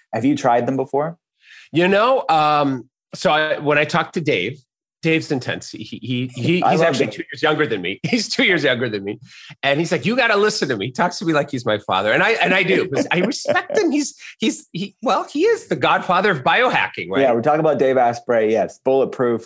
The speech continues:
Speaker 1: King. He's a
Speaker 2: He's
Speaker 1: kind
Speaker 2: the man. You know, he got me to put the grass-fed here and here, but then I did what you said, ghee, and he does like ghee as well. I think he
Speaker 1: Yeah, he
Speaker 2: sells
Speaker 1: likes
Speaker 2: ghee
Speaker 1: ghee.
Speaker 2: as well.
Speaker 1: Yeah, they have
Speaker 2: As
Speaker 1: ghee.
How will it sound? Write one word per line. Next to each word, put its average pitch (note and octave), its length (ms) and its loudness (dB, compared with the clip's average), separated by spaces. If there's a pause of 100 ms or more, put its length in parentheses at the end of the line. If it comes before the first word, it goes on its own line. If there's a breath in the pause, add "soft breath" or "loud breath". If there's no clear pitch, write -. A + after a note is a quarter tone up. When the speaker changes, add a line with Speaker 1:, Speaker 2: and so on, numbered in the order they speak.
Speaker 1:
King. G#2+ 480 -2 (140)
He's B2 260 -4 (160)
a A#2 60 2
Speaker 2:
He's C3+ 160 -2
Speaker 1:
kind A#2+ 160 2
Speaker 2:
the F#3+ 60 2
man. F3+ 340 2
You E3+ 100 4
know, D3 100 4
he C#3+ 140 0
got G3+ 200 0
me G#3+ 80 2
to G#3 80 2
put G#3 320 -2
the E3 100 -2
grass-fed D#3 600 0
here G#3+ 240 0
and A3+ 100 -4
here, D3+ 100 2
but C#3 260 -4
then D3 140 2
I C#3+ 160 2
did D#3+ 220 -2
what D3 120 -2
you G#3+ 120 -2
said, C3 380 -2 (100)
ghee, A3+ 300 -2
and C#3 100 -2
he G#3+ 100 -6
does D#3+ 220 0
like B2 220 -2
ghee A#2 160 -6
as C3+ 120 -8
well. F#2 140 -2
I B2 100 0
think - 140 -8
he - 40 -2
Speaker 1:
Yeah, G#3+ 60 2
he - 60 -4
Speaker 2:
sells C4 220 0
Speaker 1:
likes - 100 -16
Speaker 2:
ghee - 140 -8
Speaker 1:
ghee. F2+ 60 -12
Speaker 2:
as - 140 -20
well. - 140 -20 (220)
Speaker 1:
Yeah, E3+ 220 2 (120)
they C#3 80 0
have D#3+ 160 0
Speaker 2:
As G2+ 80 -8
Speaker 1:
ghee. F#2 180 -8